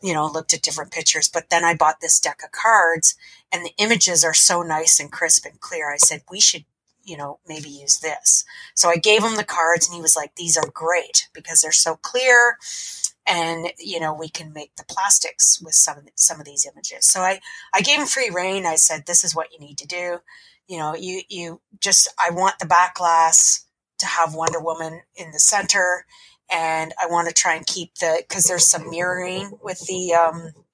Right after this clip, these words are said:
with Lectronimo." And I said, "I'd like to try and keep that." Uh, so we weren't sure we were gonna be able to do that,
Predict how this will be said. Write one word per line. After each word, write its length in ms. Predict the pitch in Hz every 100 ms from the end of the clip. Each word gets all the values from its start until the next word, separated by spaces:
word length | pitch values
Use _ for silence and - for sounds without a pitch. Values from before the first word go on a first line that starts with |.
| - - _ _ _ _
with 160 | 196 180
Lectronimo." 800 | 190 170 - 175 170 190 214 285 - _ 175
And 80 |
I 60 | 170
said, 240 | 165 175
"I'd 200 | 160 170 226
like 160 | 269
to 80 | -
try 220 | - 175
and 120 | 151 -
keep 260 | 214 -
that." 260 | 147 - - _ _ - - - -
Uh, 300 | 175 170 170 -
so 220 | - 220
we 160 | 208 240
weren't 200 | 311 349
sure 240 | - 294
we 120 | 254 214
were 180 | 214 196
gonna 200 | 202 185
be 140 | 180
able 140 | 175 165
to 100 | 156
do 200 | 175 156
that, 360 | 165 165 170